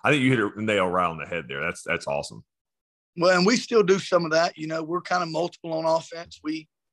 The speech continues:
Speaker 2: uh, we do some of the R P Os. We do some spread stuff. We run a little bit of wing tee, but we also have a single wing package. And,
Speaker 1: Mm.
Speaker 2: um, if all else fails, or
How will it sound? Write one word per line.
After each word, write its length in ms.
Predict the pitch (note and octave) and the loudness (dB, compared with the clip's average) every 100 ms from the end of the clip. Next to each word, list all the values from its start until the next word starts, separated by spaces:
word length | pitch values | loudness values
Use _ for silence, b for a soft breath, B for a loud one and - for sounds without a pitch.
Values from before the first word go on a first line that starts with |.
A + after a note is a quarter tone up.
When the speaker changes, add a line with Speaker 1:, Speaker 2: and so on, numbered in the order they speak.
| _ | _
Speaker 2:
uh, 260 | C3 B2 B2 | -8 -6 -4
we 120 | C#3 | -4
do 160 | D#3 E3 | 2 2
some 220 | D#3 D#3+ | 4 2
of 60 | D#3+ | 4
the 100 | D3+ | 6
R 120 | D#3+ | 6
P 220 | D3+ D3+ D3+ | 4 2 2
Os. 260 | D#3+ D#3 | 2 0
We 80 | D3 | -2
do 140 | D#3 | -2
some 180 | D#3+ E3 | -2 -2
spread 360 | - - D3+ D#3 | -4 0 0 0
stuff. 340 | - D#3 D#3 | -2 -2 -2
We 100 | D#3+ | -2
run 160 | D#3 D#3 | -2 -2
a 20 | |
little 140 | D#3 | -2
bit 120 | D#3 D3+ | -4 -4
of 80 | |
wing 200 | D3 D#3+ | -4 -4
tee, 220 | D#3 D#3+ D#3+ | -2 0 0
but 160 | C#3+ | -2
we 120 | C#3 | -4
also 280 | D3+ D#3+ - | -2 -2 -2
have 140 | E3 D3 | -2 -2
a 40 | |
single 340 | - E3+ D#3+ D3 | -6 -10 -10 -8
wing 200 | E3 D#3 | -8 -2
package. 500 | C#3+ C3+ - B2+ B2+ | 0 -2 -6 -12 -12
And, 100 | A#2+ _ b b - | -14 _ b b -4
Speaker 1:
Mm. 60 | C3 | 0
Speaker 2:
um, 160 | C3+ | 0
if 120 | C3 D3 | 2 4
all 240 | D#3+ E3 | 6 6
else 200 | E3+ - | 2 0
fails, 540 | - E3 E3+ E3 D#3+ C#3 | 0 2 2 0 -2 -8
or 220 | B2 | -10